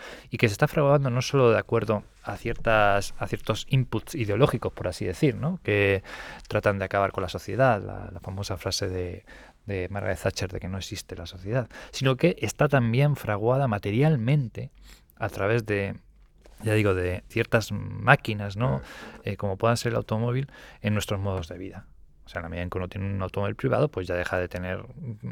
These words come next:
las relaciones, eh, sociales, siquiera sean, eh, puntuales, que uno tiene cuando está esperando a un autobús, por ejemplo, o está esperando al metro, ¿no? Simplemente baja,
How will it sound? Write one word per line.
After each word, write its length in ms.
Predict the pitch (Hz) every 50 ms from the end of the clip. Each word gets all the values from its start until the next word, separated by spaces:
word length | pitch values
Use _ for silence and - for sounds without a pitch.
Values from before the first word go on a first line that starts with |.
| 113 110
las 160 | 107 101 92
relaciones, 640 | 92 92 92 - - 98 95 101 98 95 92 90 - -
eh, 120 | 104 95 90
sociales, 520 | - 110 110 - 139 143 139 131 120 110
siquiera 320 | - 101 - - 98 98 95
sean, 500 | - 104 95 95 95 92 95 98 98 101
eh, 140 | 98 98
puntuales, 540 | 98 - 110 107 104 - 104 104 110 117 117
que 180 | - - 95 92
uno 160 | 92 92 92
tiene 260 | - - 98 107 113
cuando 400 | - - 92 92 92 92 92 95
está 200 | 92 - - -
esperando 500 | - - 98 90 92 95 101 101 107 110 - - - - - - - -
a 80 | - 104
un 100 | 104 104
autobús, 500 | 104 - - 90 92 - - - - - - - - - - - - - - - - -
por 100 | 98 92
ejemplo, 400 | - - 90 87 85 101 104 -
o 60 | -
está 220 | - - - 98 92
esperando 480 | 90 - 95 90 85 92 98 101 101
al 120 | 98 92 85
metro, 360 | 90 95 90 - - - - - -
¿no? 160 | 113 185 - - - - _ _ _ _ _ _ _ _ _ _
Simplemente 400 | _ - 87 85 85 - 107 98
baja, 460 | 107 123 127 - - 170 185 -